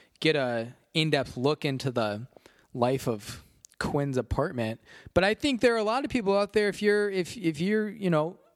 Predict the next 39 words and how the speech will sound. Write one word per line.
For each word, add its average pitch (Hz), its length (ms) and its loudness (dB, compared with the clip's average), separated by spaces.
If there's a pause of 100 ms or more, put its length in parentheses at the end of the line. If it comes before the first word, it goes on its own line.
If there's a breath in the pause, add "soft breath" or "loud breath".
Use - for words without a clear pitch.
live 160 340 -2
by 165 160 4
yourself 151 840 0 (540 soft breath)
and 151 140 2
you 160 60 0
don't 165 200 0
have 165 180 0
in-unit 127 320 -2
washer 117 320 0
and 113 100 -4
dryer, 110 300 0
I 131 60 0
think 143 180 -4
there's 139 180 2
a 143 40 0
lot 139 140 0
of 139 60 -6
people 147 220 0
who 139 80 2
deal 139 200 0
with 143 100 0
the 135 80 -2
same 143 240 -2
struggles 139 480 0
too, 185 180 2
right? 139 180 0
'Cause 175 180 0
I'm 180 160 -2
not 220 180 0
about 180 280 0
to, 196 120 0
like, 160 180 0
be 156 100 -2
going 151 280 0
to 156 80 -2
the 139 80 2
bank, 147 500 -4 (720 soft breath)
you 147 120 0
know, 127 340 0